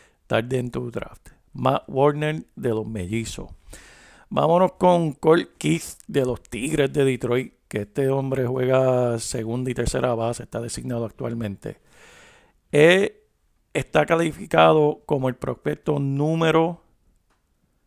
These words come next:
veintidós según M L B. Y es fácil ver por qué. Batió tres cero seis, veintisiete jonrones, ciento uno impulsadas en ciento veintiséis juegos en, en doble A y triple A el año pasado.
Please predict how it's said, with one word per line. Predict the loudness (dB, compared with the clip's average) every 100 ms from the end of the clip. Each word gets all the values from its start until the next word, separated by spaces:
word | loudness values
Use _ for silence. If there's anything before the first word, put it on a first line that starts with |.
| _
veintidós | -2 0 0 -2 2 2 2
según | -2 -2 -2 -4 -4
M | -4 0 0
L | 2 0
B. | -2 -8 _ -20 -20 -10
Y | 0
es | 2
fácil | 4 2 2
ver | -2 -2 0
por | -2 -2
qué. | -4 -12 -14 -8
Batió | -8 -2 -2
tres | -2 0 0 2
cero | 0 0
seis, | -2 -2 -2 -4
veintisiete | -6 -6 -6 -8 -2
jonrones, | 0 0 -2 -2 0 -2 -4
ciento | -8 -6 -4
uno | -4 -2 -2
impulsadas | -2 -4 0 0 0
en | -2
ciento | -4 -2 -2
veintiséis | -2 -6 -4 -4
juegos | -2 -2 -4
en, | -6 _ -8
en | -6
doble | -4 -4 -4
A |
y | -6
triple | -6 -8 -4 -2
A | 0 -2 -6
el | -10 -8
año | -8 -8
pasado. | -8 -8 -10 -12 -14